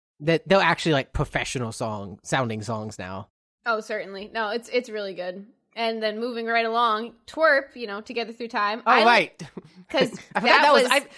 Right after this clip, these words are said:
Speaker 1: I forget which albums are which week 'cause we've gotten so many now. We're actually clearing these out, which is a good thing.
Speaker 2: Uh-huh,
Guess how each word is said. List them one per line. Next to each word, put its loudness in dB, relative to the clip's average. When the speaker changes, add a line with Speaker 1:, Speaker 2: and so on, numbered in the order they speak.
Speaker 1:
I 6
forget 2
which 2
albums 2
are 0
which -4
week -2
'cause -10
we've -8
gotten 0
so -2
many -2
now. 0
We're 4
actually -4
clearing 0
these -2
out, 2
which -8
is -8
a -10
good -6
thing. -8
Speaker 2:
Uh-huh, 4